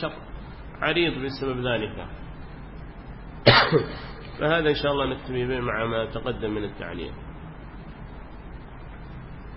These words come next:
والله أعلم. هذا يا أسامة يضاف إلى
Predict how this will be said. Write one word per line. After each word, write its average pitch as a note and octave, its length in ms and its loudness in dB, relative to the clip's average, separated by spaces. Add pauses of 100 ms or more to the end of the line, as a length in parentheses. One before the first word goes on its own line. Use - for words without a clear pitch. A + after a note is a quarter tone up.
(1700)
والله C3 420 2
أعلم. F#2+ 240 -4 (4000)
هذا C3+ 240 4
يا C3+ 100 6
أسامة C3+ 380 2
يضاف B2 400 2
إلى A2 360 0